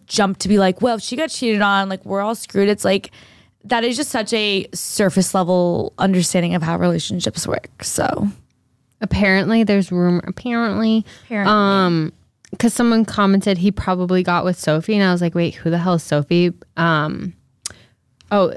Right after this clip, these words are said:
Speaker 2: she's thirty-six. You were so close. That was a good guess.
Speaker 1: Yeah, I thought
Speaker 2: Thirty-six.
Speaker 1: she was
Speaker 2: It says the thirty-six-year-old fired back and said, "Maybe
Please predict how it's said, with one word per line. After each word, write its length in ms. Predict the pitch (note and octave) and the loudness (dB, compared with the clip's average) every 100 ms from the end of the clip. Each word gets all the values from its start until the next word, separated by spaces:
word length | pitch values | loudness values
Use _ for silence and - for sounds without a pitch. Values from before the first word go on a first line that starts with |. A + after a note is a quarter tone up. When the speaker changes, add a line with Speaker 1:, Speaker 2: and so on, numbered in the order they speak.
| - - | -10 -16
Speaker 2:
she's 320 | - - F3+ - | -12 -12 -12 -8
thirty-six. 720 | A#3+ D4 C#4 - - - B3+ | -2 0 0 -2 -8 -6 -2
You 80 | |
were 60 | D4+ | -2
so 220 | - D#4+ | 0 -2
close. 460 | D#4+ - D#4+ D#3+ - | -2 0 0 0 0
That 100 | A#3+ | -2
was 120 | B3 | -2
a 40 | |
good 180 | A#3+ A3+ | -4 -4
guess. 420 | - F#3+ D3 - _ _ _ _ | -6 -6 -6 -12 _ _ _ _
Speaker 1:
Yeah, 100 | A#3 | 2
I 20 | B3 | 2
thought 80 | A3+ | 2
Speaker 2:
Thirty-six. 220 | A#3 A#3+ | 0 -2
Speaker 1:
she 100 | - | -6
was 300 | D#4+ E4+ D#4+ | -6 -6 -6
Speaker 2:
It 60 | G#3+ | -2
says 200 | A#3+ G3+ | 0 2
the 100 | A3 | 0
thirty-six-year-old 680 | A3+ A3 A3 A3 - G#3 F#3+ | 2 0 0 -4 0 0 2
fired 240 | G#3 F#3+ | 0 0
back 180 | F#3 F3 | -2 -2
and 120 | F#3 | -2
said, 160 | F#3 F3 | 0 -2
"Maybe 460 | E3+ F3+ F#3+ G3 | 0 2 2 2